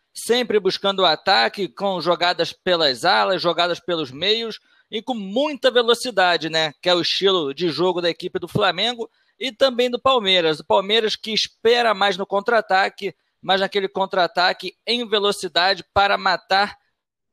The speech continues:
E se ontem já foi um grande jogo,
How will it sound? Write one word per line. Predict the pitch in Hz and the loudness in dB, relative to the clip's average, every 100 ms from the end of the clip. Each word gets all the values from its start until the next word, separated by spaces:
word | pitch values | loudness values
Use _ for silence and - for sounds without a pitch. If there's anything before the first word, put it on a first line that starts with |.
| _ _ _ _ _ _ _ _ _ _ - | _ _ _ _ _ _ _ _ _ _ -12
E | 226 | -10
se | - 226 | -6 -4
ontem | 208 277 294 - 190 170 | -2 -2 -4 -4 -6 0
já | 190 | -2
foi | - 208 | 0 -2
um | 190 | 0
grande | 190 185 160 | -2 -2 -4
jogo, | 156 247 214 143 | 0 2 0 -4